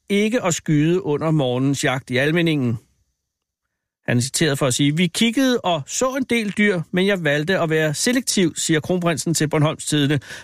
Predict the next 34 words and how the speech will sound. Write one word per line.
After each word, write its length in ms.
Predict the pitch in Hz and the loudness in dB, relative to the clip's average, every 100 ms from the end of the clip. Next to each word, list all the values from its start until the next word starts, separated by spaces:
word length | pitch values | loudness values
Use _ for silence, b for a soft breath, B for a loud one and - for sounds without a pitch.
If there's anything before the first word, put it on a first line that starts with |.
| B | B
Kronprins 260 | 180 175 - | -2 -2 0
Frederik 340 | 214 185 170 - - | 0 0 -2 -12 -4
kom 200 | 170 151 | -2 0
til 100 | 160 | 0
Rønne 360 | 143 165 240 | 0 2 0
ombord 320 | 175 151 151 | 0 0 -2
på 120 | 131 135 | 0 0
Dannebrog 460 | 151 190 196 170 | 2 0 0 0
klokken 380 | 156 131 135 120 _ _ _ | 0 0 0 -2 _ _ _
nul 300 | 123 131 185 | 2 4 2
fire 240 | 165 185 185 | 0 0 0
fyrre 260 | 165 160 | 2 2
i 20 | 170 | 2
nat 220 | 165 160 | 0 0
og 180 | 190 180 | -2 -2
tilbragte 440 | 185 190 180 170 | -2 -2 -2 -2
derefter 480 | 170 170 160 165 175 - | -2 0 0 0 -4 -2
et 140 | 160 | -2
par 220 | - 175 156 _ | 0 -2 -2 _
kølige 420 | - 165 180 190 | -2 0 2 2
morgentimer 720 | 185 113 127 139 147 143 143 139 | 2 2 0 0 2 2 2 0
i 120 | 170 | -2
skoven. 500 | 180 - 214 180 131 - _ _ _ _ _ _ _ _ _ _ _ - | -2 0 0 0 0 -2 _ _ _ _ _ _ _ _ _ _ _ -2
Det 60 | 196 | 0
er 20 | |
altid 160 | 226 | 2
en 60 | 294 | 0
stor 340 | - 285 208 | 2 0 0
ople-, 200 | 220 262 190 | -2 -4 0
naturoplevelse 760 | 196 - 302 262 220 196 185 | 0 2 0 0 0 0 0
at 80 | 190 | -2
gå 100 | 202 | 0
på 100 | 185 | 0
jagt. 480 | 170 131 - - - | 0 -2 -6 -12 -14